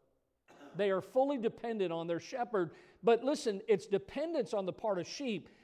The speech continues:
but it's dependability on the part of the shepherd. You see, a good shepherd is dependable. He is there for his sheep.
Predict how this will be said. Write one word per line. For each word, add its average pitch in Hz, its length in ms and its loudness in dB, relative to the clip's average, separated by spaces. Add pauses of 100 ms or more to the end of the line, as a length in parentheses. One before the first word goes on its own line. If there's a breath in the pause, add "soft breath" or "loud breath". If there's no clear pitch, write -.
(120 loud breath)
but 208 140 4
it's 185 200 2
dependability 180 1400 0 (720)
on 165 120 -2
the 156 80 -4
part 165 260 -2
of 135 80 -6
the 143 60 -12
shepherd. 147 400 -10 (920)
You - 100 -10
see, 208 300 2 (200)
a 190 80 -2
good 196 460 -2
shepherd 160 720 -2 (400 soft breath)
is 180 220 4
dependable. 170 840 -6 (480)
He 220 140 0
is 156 260 0
there 214 360 6
for 190 200 -6
his 170 180 -2
sheep. 151 340 -10